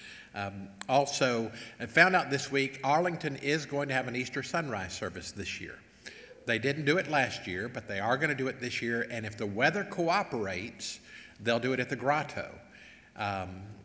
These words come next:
and so that'll be the first time in quite a while that that will have happened. I'm doing the service this year. It'll be on Easter Sunday morning at six thirty. So if that's part of your tradition,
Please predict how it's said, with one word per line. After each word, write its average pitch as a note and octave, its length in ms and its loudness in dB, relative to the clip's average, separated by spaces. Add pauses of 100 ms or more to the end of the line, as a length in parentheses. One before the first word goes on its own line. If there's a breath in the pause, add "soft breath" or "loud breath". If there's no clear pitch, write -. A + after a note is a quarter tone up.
and A2 220 -6
so G#2+ 180 0
that'll A#2+ 340 2
be A#2+ 100 4
the - 100 -4
first A2+ 300 -2
time A#2 320 2
in G2+ 220 -8
quite A#2 360 -2
a G2 40 0
while G2 580 -2
that G#2 180 -8
that G#2+ 300 -4
will G2+ 80 -8
have - 240 -10
happened. A#2+ 420 -4
I'm A#2 160 -4
doing A2 200 -4
the - 80 -10
service C#3+ 420 -2
this B2 200 -6
year. A#2+ 320 -4 (360 loud breath)
It'll A2 120 -6
be G#2+ 140 -4
on G2+ 180 -4
Easter C#3+ 300 -2
Sunday A#2 300 -2
morning A2 240 -4
at F2 160 -10
six - 560 -8
thirty. G2 540 -4
So A2 180 -6
if - 80 -8
that's A#2 200 -6
part A#2 220 -2
of G2+ 100 -4
your G2+ 120 -4
tradition, A2 680 -6